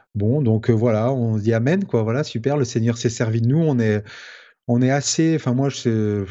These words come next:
j'ai le vertige quand je me dis que, voilà, le Seigneur se sert de nous pour aller toucher des âmes, ça me, ça me remplit de joie, quoi, voilà, et je me dis, bah, euh, le Seigneur, il a certainement vu ma, ma volonté de le servir et de,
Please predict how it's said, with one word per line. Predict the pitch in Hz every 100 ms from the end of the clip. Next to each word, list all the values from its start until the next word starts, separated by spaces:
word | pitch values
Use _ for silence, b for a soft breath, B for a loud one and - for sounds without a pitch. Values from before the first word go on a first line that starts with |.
| 127
j'ai | 110 127
le |
vertige | 120 135 - 180 175
quand | 120 123
je | 110
me | 120
dis | 117 147
que, | - 110 107 101 98 B B B B
voilà, | 113 107 127 131
le | 117
Seigneur | 117 120 120 120
se | -
sert | 110 135 123
de | 113
nous | 123 147
pour | 127 110
aller | 110 110
toucher | 110 110 123
des | 117 107 120
âmes, | 147 147 110
ça | - 104
me, | 101 98 98 - B B B
ça | - 117
me | 113
remplit | 131 123 143
de | 135
joie, | 117 123
quoi, | 151 107
voilà, | 101 120
et | 120
je |
me | 107
dis, | 107
bah, | 117 98 95 92 98 B B B B B - 113
euh, | 101 98
le | 107 110
Seigneur, | 123 120 139
il | 139
a | 113
certainement | 113 - 127 120
vu | 120 139
ma, | 123 113 113
ma | 110
volonté | 107 117 135 135 120 143
de | 123
le | 113
servir | - 127 107 123 147 165 120
et |
de, | 113 110 107